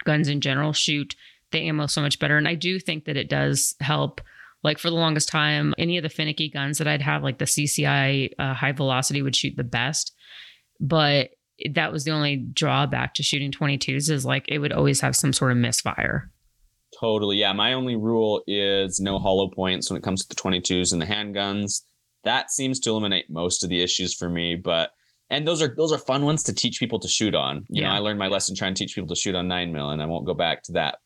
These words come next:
Speaker 2: But yeah, twenty-two, ton of fun to just totally blast away on the range.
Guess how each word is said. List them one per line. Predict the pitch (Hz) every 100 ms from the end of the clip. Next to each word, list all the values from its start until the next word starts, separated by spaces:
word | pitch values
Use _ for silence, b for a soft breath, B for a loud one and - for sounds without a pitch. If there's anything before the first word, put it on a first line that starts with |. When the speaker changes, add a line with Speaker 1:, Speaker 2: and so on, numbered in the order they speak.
| -
Speaker 2:
But | 127 110 95 - - - _ _ -
yeah, | 113 90
twenty-two, | - 120 101 - 101
ton | - 175
of | 151
fun | - 110
to | 104 87 76 - -
just | 110 - - _ _ -
totally | - 117 101
blast | 87 85 82 80 87
away | 85
on | 82 80
the |
range. | 82 87 87 90 -